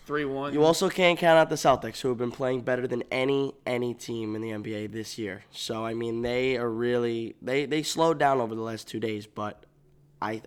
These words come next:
Speaker 2: I think that they're gonna make it a series and they're gonna take the Heat to the six, to six. I think they're gonna win the next two games, tie it up, and then the
Speaker 1: Ooh.
Speaker 2: Heat are gonna win ne-, the next two. That's my,
Speaker 1: I
Speaker 2: that's
Speaker 1: was
Speaker 2: my
Speaker 1: g-,
Speaker 2: bold
Speaker 1: I was
Speaker 2: prediction.
Speaker 1: thinking it would be, like, three one, or, like, they'd win t-, next game,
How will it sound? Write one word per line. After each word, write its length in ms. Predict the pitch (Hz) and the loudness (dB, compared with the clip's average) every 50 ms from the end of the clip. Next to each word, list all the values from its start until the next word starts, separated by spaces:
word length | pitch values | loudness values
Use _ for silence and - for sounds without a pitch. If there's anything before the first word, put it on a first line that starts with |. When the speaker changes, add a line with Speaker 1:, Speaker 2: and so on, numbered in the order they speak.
| - - | -8 -6
Speaker 2:
I 160 | - 120 131 | -2 -2 -2
think 320 | 127 - 143 143 135 120 - | -2 -2 -2 -2 -2 -2 -2
that 280 | 127 117 - - - | -2 -2 -4 -6 -6
they're 140 | - 123 123 | -4 -4 -2
gonna 180 | 110 123 117 110 | -2 -2 -2 -2
make 220 | 117 113 110 - 110 | -2 -2 -4 -4 -6
it 60 | 107 | -8
a 40 | 104 | -8
series 380 | - - 107 104 107 107 104 107 | -8 -8 -6 -6 -6 -6 -8 -8
and 80 | 110 | -8
they're 100 | 110 107 | -8 -8
gonna 140 | 110 107 107 | -8 -10 -10
take 380 | - - 110 107 - - - - | -10 -10 -12 -12 -12 -14 -14 -12
the 80 | 110 | -12
Heat 180 | 107 110 104 - | -10 -10 -12 -12
to 60 | 104 | -14
the 60 | 104 | -14
six, 260 | 101 - - 98 - _ _ _ | -14 -14 -14 -14 -14 _ _ _
to 120 | - 110 107 | -16 -16 -14
six. 340 | - - 78 - - - - - - - - - | -14 -14 -16 -18 -20 -20 -20 -20 -20 -16 -10 -6
I 40 | |
think 120 | 135 147 123 | -4 -4 -2
they're 80 | 131 | -2
gonna 120 | 127 127 123 | -2 0 0
win 120 | 135 139 | 0 0
the 60 | 151 | 0
next 200 | 147 143 139 - | 0 -2 -2 -4
two 120 | - 156 139 | -4 -4 -2
games, 280 | 117 131 127 120 - | -2 -2 -2 -2 -4
tie 280 | - - - 131 135 131 | -4 0 2 2 2 2
it 60 | 120 | 0
up, 260 | 113 110 107 - - - - - - - - - - | -4 -4 -6 -8 -12 -20 -20 -20 -20 -20 -18 -12 -6
and 80 | 120 | -4
then 80 | 123 - | -2 -2
the 60 | - | -2
Speaker 1:
Ooh. 40 | - | -2
Speaker 2:
Heat 140 | 123 127 110 | -2 -2 -2
are 80 | 113 | -2
gonna 140 | 107 104 107 | -4 -4 -6
win 160 | 104 104 104 | -8 -8 -10
ne-, 140 | 104 104 - _ - | -10 -12 -14 _ -14
the 80 | 110 | -12
next 260 | 101 98 101 - - | -12 -12 -14 -16 -16
two. 100 | - - - - _ - | -16 -16 -16 -18 _ -12
That's 220 | 117 113 - - | -12 -12 -10 -8
my, 220 | 110 101 101 104 - _ _ _ _ _ _ _ _ _ _ _ _ - | -10 -10 -10 -12 -16 _ _ _ _ _ _ _ _ _ _ _ _ 0
Speaker 1:
I 60 | 151 | 2
Speaker 2:
that's 140 | 156 170 147 | 2 2 4
Speaker 1:
was 40 | - | 6
Speaker 2:
my 140 | 170 160 156 | 6 6 6
Speaker 1:
g-, 60 | 139 120 | 6 6
Speaker 2:
bold 280 | 147 135 135 135 117 | 6 6 6 4 2
Speaker 1:
I 140 | 104 127 170 | 2 2 2
was 160 | 185 170 - | 2 2 0
Speaker 2:
prediction. 60 | - - 175 165 139 | 0 -2 -4 -4 -4
Speaker 1:
thinking 200 | - 160 151 151 | -4 -6 -6 -6
it 40 | 143 | -6
would 100 | 139 139 | -6 -6
be, 160 | 143 139 135 | -4 -4 -4
like, 160 | 127 120 120 - | -4 -4 -8 -12
three 320 | - - 139 135 131 127 | -10 -6 -2 0 0 0
one, 500 | 123 127 127 127 127 127 127 127 127 117 - _ _ _ | 0 0 0 -2 -2 -4 -6 -8 -12 -14 -16 _ _ _
or, 60 | 127 123 | -8 -8
like, 220 | 120 117 113 120 | -6 -6 -6 -4
they'd 120 | 131 127 | -4 -4
win 200 | 123 127 123 127 - | -4 -6 -6 -8 -8
t-, 120 | - - - | -10 -12 -12
next 320 | 131 131 123 - - - | -10 -8 -8 -8 -8 -4
game, 480 | - 127 123 123 123 123 131 127 127 117 | -4 -2 -2 -2 -4 -8 -8 -10 -12 -16